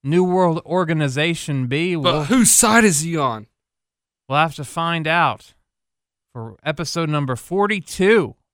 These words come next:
Speaker 1: of the Retro Wrestling Podcast happening next week. Until then, I'm Intern Alex.
Speaker 2: I am the one and only, the greatest referee in professional wrestling history, Patrick Young.
Speaker 1: Saying, as always,
Speaker 2: "My closing line's a clothesline."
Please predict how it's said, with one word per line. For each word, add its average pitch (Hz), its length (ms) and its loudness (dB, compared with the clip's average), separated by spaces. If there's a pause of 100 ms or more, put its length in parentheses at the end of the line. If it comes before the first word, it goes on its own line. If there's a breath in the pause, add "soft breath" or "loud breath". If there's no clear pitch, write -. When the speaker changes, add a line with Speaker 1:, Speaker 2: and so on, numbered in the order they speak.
Speaker 1:
of - 80 -20
the 120 80 -14
Retro 151 340 -6
Wrestling 147 380 -6
Podcast 135 720 -12
happening 123 400 -10
next 139 300 -8
week. 165 280 -10 (540)
Until 214 320 -2
then, 220 180 0
I'm 196 160 0
Intern 196 300 -4
Alex. 254 720 -4
Speaker 2:
I 143 140 4
am 135 140 0
the 131 60 -4
one 139 180 4
and 131 100 2
only, 120 200 0
the 131 160 -4
greatest 156 380 4
referee 127 360 2
in 110 60 -6
professional 143 520 2
wrestling 110 320 -2
history, 147 440 0 (140)
Patrick 117 360 0
Young. 220 320 6 (440)
Speaker 1:
Saying, 165 300 -2
as 202 160 -2
always, 160 640 0 (140)
Speaker 2:
"My 113 260 6
closing 117 380 2
line's 120 240 4
a - 20 -10
clothesline." 156 480 4